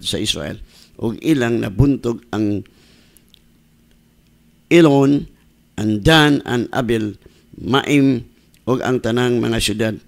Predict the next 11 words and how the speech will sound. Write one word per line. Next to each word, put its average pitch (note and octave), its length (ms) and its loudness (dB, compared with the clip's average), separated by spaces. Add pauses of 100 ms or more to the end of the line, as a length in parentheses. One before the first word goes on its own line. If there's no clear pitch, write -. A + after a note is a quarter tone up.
(180)
nga A2+ 320 -2
tipiganan A2 880 -6 (320)
sa - 240 -6
Naphtali. - 560 -10 (880)
Sa - 240 -4
pagkadungog C#3 640 2
ni D3+ 240 4
Baasa D3 480 -2
niini, D#3 320 0
iyang C#3+ 240 -2
gibiyaan B2 800 -2